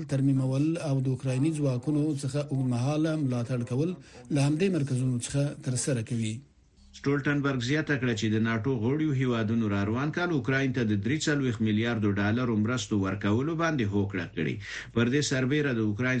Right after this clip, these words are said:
Speaker 2: سره د سمدستي پوځي مرستو په اړه هم ژمنې وشوې. په دې سمدستي مرستو کې د هوایي مدافع مهمې وسلې او د پیټریاټ توغندو سیستم هم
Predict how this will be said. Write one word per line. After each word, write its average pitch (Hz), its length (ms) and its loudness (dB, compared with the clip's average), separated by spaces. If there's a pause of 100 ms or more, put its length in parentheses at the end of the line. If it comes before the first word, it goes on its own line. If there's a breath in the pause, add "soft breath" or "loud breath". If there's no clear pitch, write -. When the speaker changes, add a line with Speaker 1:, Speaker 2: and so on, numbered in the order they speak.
Speaker 2:
سره 107 260 0
د 101 160 -2
سمدستي 139 640 0
پوځي 110 380 0
مرستو 135 360 -4
په 170 120 -2
اړه 165 200 2
هم 120 100 2 (120)
ژمنې 95 320 0
وشوې. 82 320 -4 (360 loud breath)
په 107 120 2
دې 131 80 2 (100)
سمدستي 143 560 0
مرستو 113 340 -2
کې 104 160 0
د - 20 2 (140)
هوایي 104 440 0
مدافع 98 400 0 (100)
مهمې 104 420 0
وسلې 113 440 0 (340)
او 104 40 4 (100)
د - 20 4 (100)
پیټریاټ 107 420 0 (120)
توغندو 101 500 2
سیستم 98 420 0
هم 95 120 0